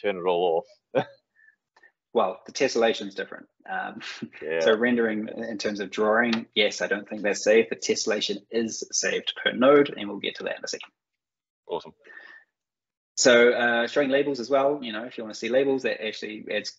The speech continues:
Speaker 2: significant cost, uh, to the performance as well, especially if it's lots of them. So suggest not using those if you're concerned about, uh, time. Um, you know, definitely use them if you're trying to navigate that geometry and understand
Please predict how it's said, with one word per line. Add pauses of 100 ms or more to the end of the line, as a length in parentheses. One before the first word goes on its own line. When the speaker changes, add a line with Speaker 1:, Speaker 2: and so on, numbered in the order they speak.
Speaker 2:
significant
cost, (180)
uh, (140)
to (120)
the
performance
as
well,
especially
if
it's
lots
of
them. (460)
So
suggest
not
using
those
if
you're
concerned
about, (420)
uh, (120)
time. (200)
Um,
you
know, (100)
definitely
use
them
if
you're
trying
to
navigate
that
geometry
and
understand